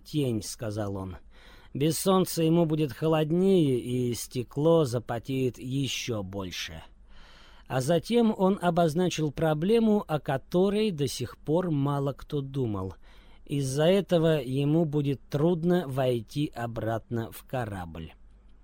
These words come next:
Барбара кивнула. "Как много времени нужно, чтобы зайти обратно?" спросила она.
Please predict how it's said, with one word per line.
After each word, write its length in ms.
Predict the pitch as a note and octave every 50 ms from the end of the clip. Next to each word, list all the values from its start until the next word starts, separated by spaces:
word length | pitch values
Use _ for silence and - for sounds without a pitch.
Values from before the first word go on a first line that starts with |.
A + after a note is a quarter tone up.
| - - - -
Барбара 560 | - A#2+ C#3 D3 C3+ B2+ B2 C3 B2 B2+ A#2+ G#2+
кивнула. 640 | - - D3 C3+ B2 A#2+ A#2 G#2+ F#2+ F2+ F2 E2+ D#2 - - - - - - - - - - - - -
"Как 280 | - D#3+ D3 - - C#3+
много 440 | C#3+ D3+ D#3 D#3 D#3 C#3+ D3+ D3
времени 440 | C#3+ C#3+ D#3+ D#3+ D3 C#3 C3+ B2+ B2
нужно, 400 | B2+ C3 D#3+ F#3 D#3+ C3 C#3 B2+
чтобы 420 | A#2 - - B2+ A#2 B2+ B2 A#2 A2+
зайти 580 | G#2+ B2 B2+ B2+ A#2+ - - C#3+ C#3 C3+ - -
обратно?" 720 | - C3 C3+ C#3 D3 C#3+ B2+ G#2+ - - G2+ G2 F#2 - - - - - - -
спросила 720 | - - - B2 B2 A2+ - - - A#2+ A2+ A2+ A2 A2
она. 300 | G#2+ G#2 G#2 G2+ F2+